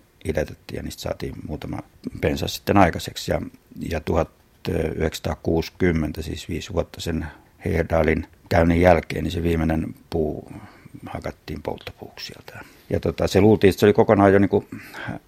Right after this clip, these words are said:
hävinnyt sitten, koska Göteborgin puutarha nyt ei ole niitä maailman keskeisiä kasvitieteellisiä puutarhoja, eikä sitä osattu heti sieltä, eikä sitä edes tiedetty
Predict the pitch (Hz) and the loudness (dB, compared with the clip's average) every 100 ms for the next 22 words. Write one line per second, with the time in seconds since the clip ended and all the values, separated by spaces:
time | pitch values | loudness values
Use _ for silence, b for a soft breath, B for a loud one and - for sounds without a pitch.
0 | - 110 110 131 135 - - - 85 76 | -4 2 2 2 -2 -8 -10 -4 -4 -4
1 | B - 80 - 82 85 82 - 85 78 | B -8 -8 -2 0 0 0 -4 -4 0
2 | 87 82 87 82 - 90 87 85 90 90 | 0 0 -2 -4 0 0 2 0 0 2
3 | 87 85 - 85 - 80 90 - 85 - | 0 0 -4 -4 -4 -6 -6 -6 -6 -6
4 | - - 95 82 82 87 - - 82 80 | -8 -8 -6 -6 -4 -4 -4 -6 -4 -4
5 | 78 82 - 92 B - - - 90 - | -4 -10 -12 -14 B -20 -4 -2 -2 -2
6 | 92 90 85 92 80 82 80 - 87 - | -2 -2 -2 -2 0 -2 0 0 0 6
7 | 110 98 - - | 8 8 6 -4